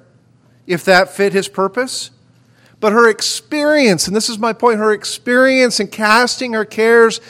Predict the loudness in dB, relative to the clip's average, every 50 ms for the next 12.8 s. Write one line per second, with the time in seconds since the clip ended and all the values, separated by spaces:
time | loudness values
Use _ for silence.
0 | -20 -12 -10 -8 -2 2 2 2 2 2 4 6 6 8 8 6 6 4 0 -2
1 | -4 -6 -2 2 4 4 4 4 2 0 -2 -2 -2 -2 -2 -2 -2 -4 -6 -4
2 | -2 0 4 6 6 6 6 4 0 -4 -6 -6 -6 -4 -4 -4 -4 -4 -4 -6
3 | -4 0 4 6 6 8 6 6 4 2 -2 -8 -10 -14 -20 -20 -10 -4 -2 -2
4 | 0 2 2 0 0 0 -2 -4 -4 -2 0 2 4 6 4 4 2 0 0 -2
5 | -2 -2 0 0 2 2 2 2 0 0 -2 -2 -2 -2 0 2 2 2 0 -2
6 | -4 -6 -6 -8 -6 -6 -8 -8 -6 -4 -2 0 0 0 0 0 -2 -6 -10 -20
7 | -20 -20 -20 -20 -4 2 6 8 8 8 8 6 4 4 4 4 4 4 4 2
8 | 2 0 0 0 0 -2 -4 -4 0 2 4 6 6 4 2 0 -4 -6 -4 -2
9 | 0 2 2 2 2 2 2 2 2 0 -2 -2 -2 0 0 -2 -2 -4 -6 -4
10 | -2 0 0 0 0 0 -2 -4 -4 -4 -2 -2 -2 -2 -2 -4 -4 -4 -6 -10
11 | -20 -20 -20 -20 -4 2 6 6 8 8 6 4 -2 -6 -6 -2 0 0 0 0
12 | 0 0 0 2 2 0 0 -2 -8 -10 -12 -12 -12 -12 -14 -18